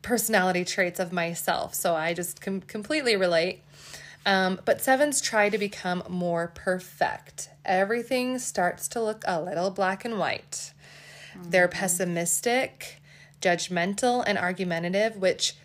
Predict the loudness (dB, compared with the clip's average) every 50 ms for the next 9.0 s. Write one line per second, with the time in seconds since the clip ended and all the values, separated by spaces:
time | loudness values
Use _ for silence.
0 | -8 -4 -2 0 2 2 0 2 4 4 6 6 4 4 2 -4 -4 0 2 2
1 | 4 2 0 0 0 0 0 0 -2 -2 -4 -2 -2 0 2 2 4 4 4 2
2 | 2 4 2 2 2 2 0 2 2 2 2 2 -2 -2 0 0 -2 -2 -2 -4
3 | -8 -6 -8 -10 -8 -6 -6 -4 -4 -2 0 0 0 0 0 -2 -2 0 0 2
4 | 4 4 2 2 0 -4 -4 -4 -6 -8 -8 -8 -8 -6 -4 -6 -4 -2 0 0
5 | 0 2 0 -2 -2 -4 -8 -8 -6 -4 -2 -2 -2 -2 -2 -2 -2 -2 -2 -2
6 | -2 0 0 0 0 2 0 0 0 -2 -4 -4 -4 -6 -4 -2 0 0 0 -2
7 | -2 -2 0 0 0 -2 -4 -8 -14 -18 -18 -18 -18 -20 -12 -8 -2 0 2 2
8 | 2 4 4 4 4 4 2 2 0 -2 0 0 2 2 2 2 2 -2 -2 -4